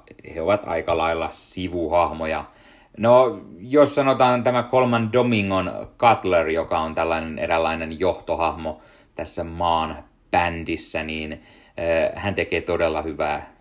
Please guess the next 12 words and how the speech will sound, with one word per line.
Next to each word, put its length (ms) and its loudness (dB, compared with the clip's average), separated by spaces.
hyvää 240 -4
tuollaisen 520 -6
sivuroolin 760 -2
myös. 300 -8
Ja, 220 -4
ö, 560 2
Colman 420 2
Domingo 600 0
on 280 -8
tuttu 300 -8
muun 200 -8
muassa 360 -10